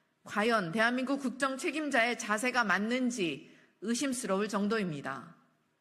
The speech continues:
더불어민주당 역시 경제성 있는 석유가 나오길 간절히 바라고 있습니다.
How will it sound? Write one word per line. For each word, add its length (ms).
더불어민주당 680
역시 760
경제성 680
있는 480
석유가 480
나오길 540
간절히 720
바라고 400
있습니다. 720